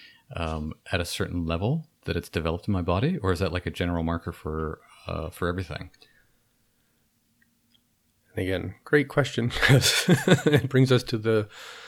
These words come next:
Speaker 2: the, the weird corner of this is we're not measuring for toxicity. We're measuring for the volume and degree of damage due to chronic inflammation,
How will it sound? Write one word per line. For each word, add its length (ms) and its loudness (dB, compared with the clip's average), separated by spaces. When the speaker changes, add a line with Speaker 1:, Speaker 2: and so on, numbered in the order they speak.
Speaker 2:
the, 240 2
the 140 2
weird 280 4
corner 380 2
of 140 0
this 240 -6
is 260 -6
we're 100 2
not 140 2
measuring 280 0
for 120 -8
toxicity. 600 -4
We're 160 -6
measuring 360 -2
for 220 -6
the 120 -6
volume 600 -2
and 520 -6
degree 340 -2
of 140 -10
damage 400 -4
due 140 -2
to 80 -6
chronic 400 -8
inflammation, 600 -8